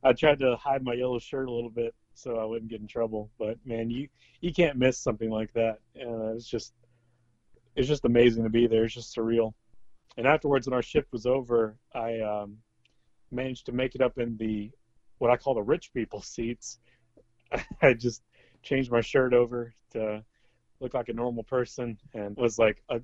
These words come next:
on top of pit road area, those seats facing the other way. And, uh, I'm pretty sure I saw Connor Daly's mom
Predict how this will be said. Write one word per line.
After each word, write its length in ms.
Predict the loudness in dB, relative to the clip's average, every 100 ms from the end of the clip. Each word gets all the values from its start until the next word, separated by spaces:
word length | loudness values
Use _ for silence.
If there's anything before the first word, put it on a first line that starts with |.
| _
on 140 | -10 -4
top 280 | 2 2
of 100 | 0
pit 180 | -8 -8
road 400 | 0 2 2 -2 -8 -6
area, 440 | -4 -2 -4 -6 -8
those 200 | -8 -6
seats 240 | -8 -8
facing 500 | -2 -2 -2 -10 -12 -4
the 120 | 2
other 200 | 2 2
way. 260 | 0 -2 -6 _ _ _ _
And, 300 | -4 -2 0
uh, 240 | 2 0 -2 _ _
I'm 100 | -4
pretty 280 | 0 2 2
sure 300 | 0 0 2
I 100 | 2
saw 560 | 0 -2 2 2 0 -4 _ -6
Connor 280 | -4 -4 -4
Daly's 480 | -6 -2 -4 -4
mom 500 | -6 -4 -4 -6 -12